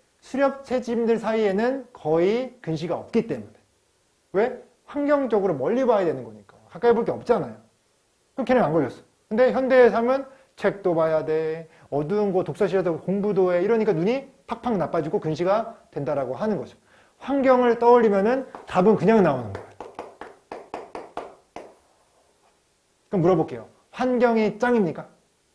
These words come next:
아니죠. 왜냐하면은 지금 전제가 있어요. 여기 지금 예시 보면요. 일단은 근시 유전자가 있어, 없어?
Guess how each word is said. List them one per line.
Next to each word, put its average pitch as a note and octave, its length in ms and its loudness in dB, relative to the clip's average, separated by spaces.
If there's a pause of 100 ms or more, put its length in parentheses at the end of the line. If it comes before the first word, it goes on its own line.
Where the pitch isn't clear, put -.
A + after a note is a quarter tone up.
(2000)
아니죠. D3 400 -2 (560)
왜냐하면은 D3+ 680 -4
지금 D#3 320 -4
전제가 E3+ 460 0
있어요. - 240 -16 (600)
여기 F#3+ 200 0
지금 G3 180 0
예시 E3 200 0
보면요. C#3+ 520 -6 (320)
일단은 F#3+ 840 0 (200)
근시 A#3 480 0
유전자가 F#3+ 360 2
있어, C#3+ 220 -2
없어? - 260 -10